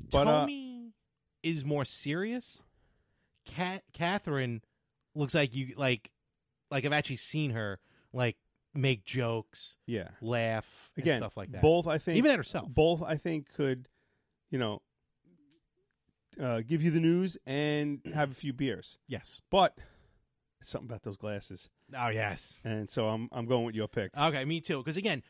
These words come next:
Speaker 2: Tomi's hot, but I think she's a little, she always comes off too serious. Kat will fuck you up if needed.
Speaker 1: Yeah.
Speaker 2: All
Speaker 1: I think
Speaker 2: right.
Speaker 1: so. All right, back to our
Speaker 2: All
Speaker 1: internet
Speaker 2: right,
Speaker 1: stars
Speaker 2: back
Speaker 1: now.
Speaker 2: to, uh,
Speaker 1: We might have to flip a
Speaker 2: the
Speaker 1: coin
Speaker 2: battle.
Speaker 1: here.
Speaker 2: Ashley Alexis and Melanie Iglesias. Uh, yeah, I guess so.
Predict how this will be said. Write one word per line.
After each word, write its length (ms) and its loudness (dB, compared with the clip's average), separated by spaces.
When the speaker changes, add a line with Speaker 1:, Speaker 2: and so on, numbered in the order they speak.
Speaker 2:
Tomi's 420 2
hot, 420 -4
but 120 -2
I 20 -2
think 160 -6
she's 160 -4
a 60 -6
little, 340 -4
she 240 -6
always 140 -2
comes 180 -6
off 140 -6
too 120 -10
serious. 600 -8
Kat 280 -4
will 80 -4
fuck 260 -8
you 160 -4
up 100 -8
if 120 -16
needed. 260 -10
Speaker 1:
Yeah. 220 -10
Speaker 2:
All 180 -6
Speaker 1:
I 40 -2
think 20 -2
Speaker 2:
right. 100 -2
Speaker 1:
so. 200 -8
All 80 0
right, 140 0
back 220 -6
to 80 -2
our 60 0
Speaker 2:
All 40 0
Speaker 1:
internet 240 2
Speaker 2:
right, 160 0
Speaker 1:
stars 160 -6
Speaker 2:
back 220 -2
Speaker 1:
now. 60 -12
Speaker 2:
to, 220 -4
uh, 200 -2
Speaker 1:
We 40 0
might 140 2
have 160 0
to 80 -10
flip 240 -8
a 60 -18
Speaker 2:
the 100 -8
Speaker 1:
coin 80 -4
Speaker 2:
battle. 400 2
Speaker 1:
here. 160 -6
Speaker 2:
Ashley 220 -2
Alexis 360 -4
and 80 -6
Melanie 300 -4
Iglesias. 640 -6
Uh, 540 -6
yeah, 280 -6
I 60 -10
guess 200 -6
so. 300 -8